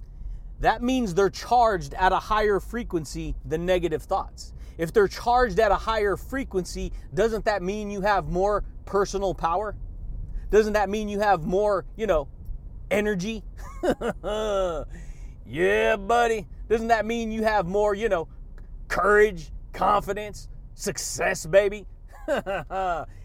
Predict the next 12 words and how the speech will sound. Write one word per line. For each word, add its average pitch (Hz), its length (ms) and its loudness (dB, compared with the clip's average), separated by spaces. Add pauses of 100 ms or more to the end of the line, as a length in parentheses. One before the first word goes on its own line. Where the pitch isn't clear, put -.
(180)
Yeah, 214 400 4
buddy. 233 520 2 (460)
You 175 100 -2
wanna 226 240 4
rock 202 340 6
your 233 160 2
world 214 340 6
with 220 160 -4
charisma, 202 600 -2
baby? 226 380 6 (240)
You 165 180 -8
can. 220 480 -8